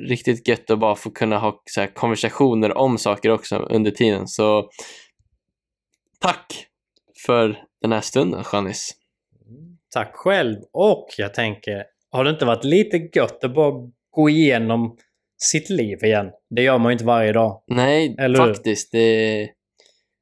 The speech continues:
Speaker 1: Nej, på riktigt, det känns, det känns bra, liksom, det känns
Speaker 2: Ja, ja. Även om det är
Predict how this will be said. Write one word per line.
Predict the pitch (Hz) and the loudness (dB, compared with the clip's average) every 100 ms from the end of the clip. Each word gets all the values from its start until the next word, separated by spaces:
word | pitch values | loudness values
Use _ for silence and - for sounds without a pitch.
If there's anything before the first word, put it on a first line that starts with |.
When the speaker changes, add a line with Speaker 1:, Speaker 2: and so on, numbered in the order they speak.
| _ _ _ _ _ - - - _ _ _ _ _ 131 | _ _ _ _ _ -16 -16 -20 _ _ _ _ _ -2
Speaker 1:
Nej, | 151 151 180 | 0 0 -2
på | 185 | -2
riktigt, | 170 160 - 127 | -2 0 -2 2
det | 143 | 2
känns, | 139 160 151 143 - - - | 4 2 2 0 -4 -10 -10
det | 147 | -6
känns | 151 175 - | -2 0 0
bra, | 139 190 147 95 | 2 2 2 2
liksom, | 117 123 123 | 0 0 0
det | |
känns | 131 151 143 117 - - | 2 2 2 -2 -6 -12
Speaker 2:
Ja, | - - _ _ _ _ _ _ _ - | -20 -20 _ _ _ _ _ _ _ 0
ja. | 185 | 2
Även | 180 165 | 4 4
om | |
det | |
är | 151 | 4